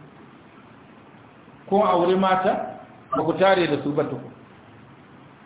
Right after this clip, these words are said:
Ba ma ambata mata sadaki ba tukun. Ko? Ya aka sake ta. To Allah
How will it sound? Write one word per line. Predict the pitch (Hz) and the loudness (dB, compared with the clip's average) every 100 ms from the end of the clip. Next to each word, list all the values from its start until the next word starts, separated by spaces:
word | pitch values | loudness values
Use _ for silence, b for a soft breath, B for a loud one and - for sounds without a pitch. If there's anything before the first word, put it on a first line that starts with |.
| - - | -10 -2
Ba | 151 170 | 0 2
ma | 196 208 | 2 2
ambata | 180 151 180 | 0 0 0
mata | 185 165 151 | -2 -4 -6
sadaki | 147 160 156 156 | -2 -2 -2 -6
ba | 143 | -6
tukun. | 156 120 - - - - - - - - - - | -8 -10 -14 -20 -20 -20 -20 -20 -20 -20 -20 -4
Ko? | 151 220 247 - - - - - - - | -2 0 -2 -8 -16 -20 -20 -20 -8 -2
Ya | 190 | 0
aka | 185 175 131 | 0 -2 -6
sake | 131 135 | -8 -10
ta. | 117 - - - - - - - - - - - - - - - - | -10 -14 -20 -20 -20 -20 -20 -20 -20 -20 -20 -20 -20 -20 -20 -20 -6
To | 156 | -2
Allah | 185 185 | 0 2